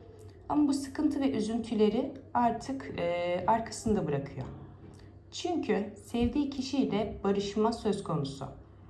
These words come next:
Evet, almış başını ve çekmiş gitmiş.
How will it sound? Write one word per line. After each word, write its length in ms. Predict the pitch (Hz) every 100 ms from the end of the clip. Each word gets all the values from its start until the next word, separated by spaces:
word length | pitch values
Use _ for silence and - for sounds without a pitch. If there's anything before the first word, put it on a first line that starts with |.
| - - - - - - -
Evet, 300 | 311 262 -
almış 380 | 269 262 262 -
başını 280 | 214 220 220
ve 120 | 214
çekmiş 440 | 214 208 202 -
gitmiş. 520 | 196 190 165 165 -